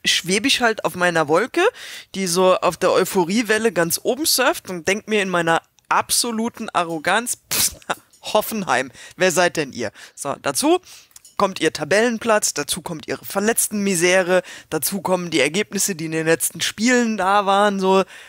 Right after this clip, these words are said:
weswegen ich eigentlich, äh, wie gesagt, in meiner leichten Arroganz total überheblich hier in meinem Stuhl sitze und mir denk, "Ah ja, Hoffenheim, die frühstücken wir ab." Auf der anderen Seite ist da aber so dieses kleine Männchen, was rausgekrabbelt kommt und sagt, "Alexis, die Eintracht, wir haben jetzt schon viel zu lange, viel zu gut gespielt.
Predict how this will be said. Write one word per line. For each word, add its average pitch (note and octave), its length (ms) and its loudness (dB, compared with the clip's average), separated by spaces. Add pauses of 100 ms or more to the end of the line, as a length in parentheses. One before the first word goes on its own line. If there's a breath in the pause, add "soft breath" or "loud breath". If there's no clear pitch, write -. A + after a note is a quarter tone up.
(140 loud breath)
weswegen F3+ 420 -2
ich - 240 -4
eigentlich, G3 640 0
äh, D#3+ 320 2 (400 soft breath)
wie D3+ 80 -14
gesagt, D3+ 260 -6
in D#3 100 -8
meiner D#3+ 220 0
leichten G3 440 0
Arroganz E3 640 0
total F#3 300 -4
überheblich G3 580 -2
hier G3+ 180 -2
in F3+ 60 -6
meinem D#3 200 -4
Stuhl C4 320 0
sitze C#4 460 -2
und G3+ 140 -2
mir F#3+ 120 0
denk, G3 400 0 (600 soft breath)
"Ah D#3+ 140 2
ja, D3+ 220 2 (140)
Hoffenheim, E3 500 -2 (240)
die D#3+ 60 -12
frühstücken E3+ 500 -8
wir C#3+ 100 2
ab." D#3+ 200 0 (1000 soft breath)
Auf E3+ 120 0
der - 140 -2
anderen B3 280 0
Seite E3+ 340 2
ist A#3 340 -2
da G#3+ 60 2
aber F3+ 220 2
so F3 140 -2
dieses D#3 320 -4
kleine A#3+ 320 0
Männchen, A3 400 -2
was D#3+ 220 -4
rausgekrabbelt F3 640 -2
kommt G#3 300 -4
und F#3+ 80 -6
sagt, F#3+ 180 -4
"Alexis, G#3 460 -4
die G3 100 -8
Eintracht, - 500 -10
wir F#3 60 -8
haben F#3 100 -6
jetzt - 220 -10
schon G#3 140 -6
viel D4 180 -2
zu - 160 -4
lange, D4 240 -4
viel D4 220 -4
zu D4 160 -4
gut C4 240 -8
gespielt. G3+ 500 -2